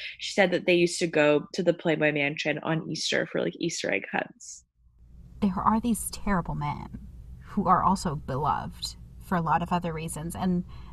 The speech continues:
Speaker 2: this interesting, like, how do we talk about those kind of men, I think is an interesting question.
Speaker 1: You can be a lot of things. People contain multitudes. Anyway, she speaks really
Speaker 2: Yeah.
Speaker 1: fondly of Hef.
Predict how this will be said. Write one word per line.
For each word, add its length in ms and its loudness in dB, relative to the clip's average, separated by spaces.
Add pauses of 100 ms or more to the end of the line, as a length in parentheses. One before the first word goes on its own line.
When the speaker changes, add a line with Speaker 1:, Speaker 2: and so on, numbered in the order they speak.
(140)
Speaker 2:
this 180 2
interesting, 460 0
like, 160 0
how 220 4
do 80 2
we 140 0 (220)
talk 480 0
about 300 -2
those 220 -6
kind 240 0
of 100 -8
men, 280 0
I 140 0 (100)
think 300 0
is 200 -4
an 240 -4 (120)
interesting 420 -2
question. 580 -10 (220)
Speaker 1:
You 120 2
can 240 6
be 120 8
a 80 10
lot 200 12
of 100 8
things. 360 6
People 320 2
contain 320 -2
multitudes. 640 -6 (340)
Anyway, 480 10
she 300 6
speaks 280 0
really 140 10
Speaker 2:
Yeah. 80 6
Speaker 1:
fondly 300 6
of 120 2
Hef. 400 0